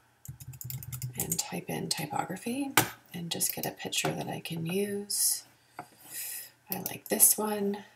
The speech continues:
Make sure that you click on the image to open up the actual image, not using the thumbnail. And I'm gonna right click and just go copy image and go back to my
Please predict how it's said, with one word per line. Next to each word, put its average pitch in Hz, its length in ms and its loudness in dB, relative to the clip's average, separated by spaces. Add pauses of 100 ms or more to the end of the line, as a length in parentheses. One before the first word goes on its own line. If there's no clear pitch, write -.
(140)
Make 190 160 8
sure 202 200 8
that 190 160 4
you 165 180 2
click - 340 0
on 156 120 4
the 156 100 2
image 151 320 4
to - 180 0
open 147 240 0
up 143 200 -2
the 147 220 0 (140)
actual - 460 0
image, 82 340 2
not - 220 0
using 156 320 2
the 147 120 -4
thumbnail. - 580 0 (640)
And 180 80 -2
I'm 165 60 2
gonna 170 220 4
right 156 260 2
click - 480 -2
and 160 160 0
just - 240 0
go - 240 -2
copy - 540 -2
image - 760 0 (960)
and - 480 -2
go 156 100 0
back 156 280 0
to - 160 0
my 156 340 0